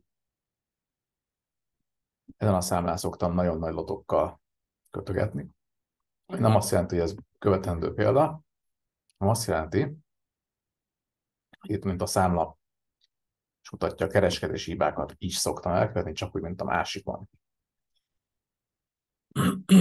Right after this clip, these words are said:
Na, nézzük csak azt, hogy ha mondjuk itt megnézzük, miért is léptem be abba a csodálatos Google pozícióba.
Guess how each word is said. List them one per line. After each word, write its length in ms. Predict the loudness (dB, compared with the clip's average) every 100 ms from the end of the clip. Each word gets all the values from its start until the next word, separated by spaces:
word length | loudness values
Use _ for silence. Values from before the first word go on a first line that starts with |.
| 10 8 6 6 6
Na, 80 |
nézzük 340 | 6 6 6 4
csak 200 | 4 4
azt, 240 | 4 4
hogy 260 | 2 0 0 -4 -12 -20 _ _ _ _ _ _ _ _ _ _ _ _ _ _ _ _ _ _ _ _
ha 340 | 2 2 0
mondjuk 380 | -4 -4 -4 -6
itt 140 | -8 -2
megnézzük, 680 | -2 0 -2 -6 -10 -10 -16 -20 _ _ _ _ _ -20 _ _ _ -10
miért 400 | -4 -2 -2 -4
is 160 | -6
léptem 440 | -4 -6 -6 -6 -2
be 280 | -2 -2 -14 _ _ _ _ _ _ _ _
abba 300 | -8 -2 2
a 60 | 2
csodálatos 540 | 2 2 2 0 -4
Google 360 | -4 -4 -2 -4
pozícióba. 840 | 0 0 0 0 2 4 4 2